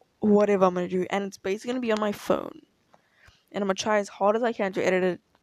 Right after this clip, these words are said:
edit it, edit it, uh, to a way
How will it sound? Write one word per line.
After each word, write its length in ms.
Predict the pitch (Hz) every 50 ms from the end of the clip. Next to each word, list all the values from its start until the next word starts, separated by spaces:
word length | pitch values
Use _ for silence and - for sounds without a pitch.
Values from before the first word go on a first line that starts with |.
| -
edit 260 | - 226 220 214 196 202
it, 100 | 185 - _ _ _ _ _ _ -
edit 760 | 233 247 240 208 202 - - 196 196 196 _ _ - - - _ _ _ _ _ _ -
it, 500 | 285 226 - _ _ _ _ - - _ _ _ - - _ _ _ _ _ _ _ -
uh, 120 | - - - - _ _ _ _ _ _ _ _ _ _ _ - _ _ -
to 320 | - - - 214 208 180
a 80 | 190 190
way 480 | 185 185 185 185 185 180 180 180 180